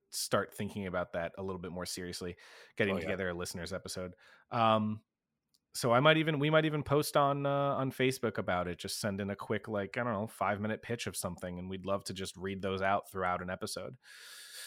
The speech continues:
Speaker 1: Uh, other than that, I don't think I have anything else, Rob.
Speaker 2: Oh, no, that's, uh, that about covers the bases. Um,
Speaker 1: Okay.
Speaker 2: yeah, we're
Speaker 1: Sounds
Speaker 2: heading
Speaker 1: good.
Speaker 2: into fall.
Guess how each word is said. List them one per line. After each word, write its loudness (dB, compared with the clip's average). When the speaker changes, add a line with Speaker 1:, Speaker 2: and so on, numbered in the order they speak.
Speaker 1:
Uh, 12
other 4
than 2
that, 4
I 0
don't -2
think 0
I 0
have 2
anything 0
else, -2
Rob. 2
Speaker 2:
Oh, 4
no, 2
that's, -2
uh, 4
that 4
about 4
covers 2
the -2
bases. 0
Um, -6
Speaker 1:
Okay. -2
Speaker 2:
yeah, 0
we're 0
Speaker 1:
Sounds 2
Speaker 2:
heading 6
Speaker 1:
good. 4
Speaker 2:
into -6
fall. 4